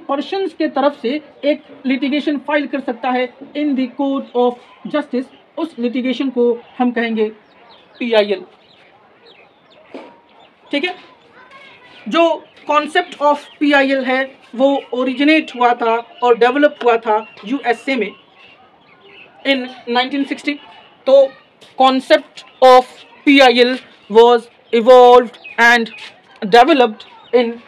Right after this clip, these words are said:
U S A in nineteen sixty। In India,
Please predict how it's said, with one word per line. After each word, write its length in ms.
U 140
S 180
A 80
in 120
nineteen 440
sixty। 240
In 120
India, 280